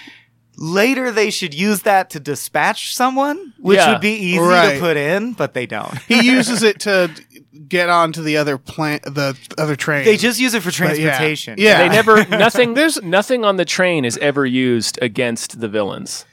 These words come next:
Speaker 2: The,
Speaker 1: Except
Speaker 2: the
Speaker 1: the pool balls.
Speaker 2: He throws one pool
Speaker 3: Right.
Speaker 2: ball and it explodes.
Speaker 1: The eight ball, yeah.
Speaker 2: But, like, the gas,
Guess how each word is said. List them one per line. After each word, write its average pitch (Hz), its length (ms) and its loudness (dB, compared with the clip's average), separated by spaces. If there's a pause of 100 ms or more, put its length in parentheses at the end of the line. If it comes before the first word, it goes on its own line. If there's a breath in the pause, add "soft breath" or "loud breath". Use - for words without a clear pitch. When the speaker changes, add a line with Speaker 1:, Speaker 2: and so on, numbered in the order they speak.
(300 soft breath)
Speaker 2:
The, 143 100 0
Speaker 1:
Except 190 240 2
Speaker 2:
the 175 60 -4
Speaker 1:
the 175 40 -8
pool 170 220 0
balls. 104 400 -8
Speaker 2:
He 160 140 -2
throws 175 360 0
one 160 300 -2
pool 160 100 -2
Speaker 3:
Right. 135 220 -2
Speaker 2:
ball 98 380 -4
and 123 120 -4
it 113 80 -2
explodes. 113 800 -2 (140)
Speaker 1:
The 147 140 -4
eight 147 180 -4
ball, 101 340 -10
yeah. 110 220 -8
Speaker 2:
But, 143 160 0
like, 143 240 -2
the 143 100 -6
gas, 143 600 -2